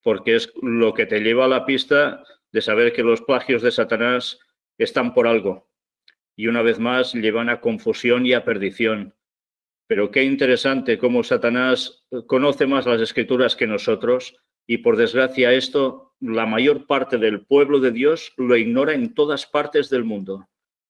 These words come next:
Porque yo personalmente nunca he oído desde un púlpito adventista,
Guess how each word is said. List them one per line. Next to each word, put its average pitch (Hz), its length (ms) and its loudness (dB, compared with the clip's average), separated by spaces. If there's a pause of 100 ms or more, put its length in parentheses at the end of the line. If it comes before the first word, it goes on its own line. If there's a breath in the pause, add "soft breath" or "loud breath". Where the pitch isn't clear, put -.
(240)
Porque 113 420 2
yo 123 340 0
personalmente 120 680 0
nunca 131 440 2
he 120 80 6
oído 110 260 2
desde 107 320 0
un 139 240 0
púlpito 101 460 -2
adventista, 101 840 -2